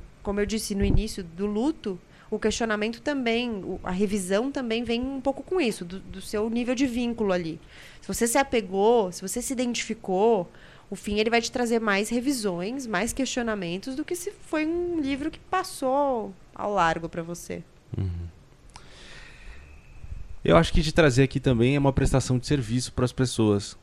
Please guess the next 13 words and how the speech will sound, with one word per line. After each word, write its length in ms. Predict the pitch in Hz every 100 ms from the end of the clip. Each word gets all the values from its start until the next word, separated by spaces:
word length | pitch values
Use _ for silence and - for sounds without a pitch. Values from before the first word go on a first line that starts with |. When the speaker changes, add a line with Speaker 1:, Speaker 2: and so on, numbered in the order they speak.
| _ _ - - - -
Speaker 2:
porque 220 | 117 -
a 40 | 117
gente 120 | -
tá 80 | 120
falando 260 | 120 113
de 60 | 110
leitura 640 | 127 135 - 117 131 196 - - - - -
e 80 | 120
ler 160 | 104
é 40 | 104
importante. 800 | 110 139 - 107 98 - - - - - - - - - -
E 360 | 123 120 104 -
quando 560 | - 143 151 147 135